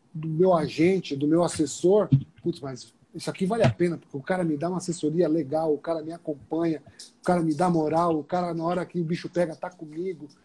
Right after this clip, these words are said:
Então, é, se você se colocar no lado do atleta, do cara, o cara vai tá sempre satisfeito. O cara,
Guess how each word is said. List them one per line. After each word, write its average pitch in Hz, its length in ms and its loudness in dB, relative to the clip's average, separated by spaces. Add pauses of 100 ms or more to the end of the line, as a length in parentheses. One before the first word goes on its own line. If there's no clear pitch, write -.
(180)
Então, 233 380 -6 (420)
é, 180 960 -2 (1160)
se - 160 -8
você 208 240 0
se - 120 -10
colocar 214 400 2
no 202 120 0
lado 185 360 0 (360)
do 196 340 -2
atleta, 180 540 -4
do 151 160 -8
cara, 208 300 -8
o 170 40 -6
cara 208 220 -10
vai 220 140 -10
tá 220 120 -18
sempre 220 240 -10
satisfeito. 214 520 -4
O - 20 -8
cara, 180 200 -10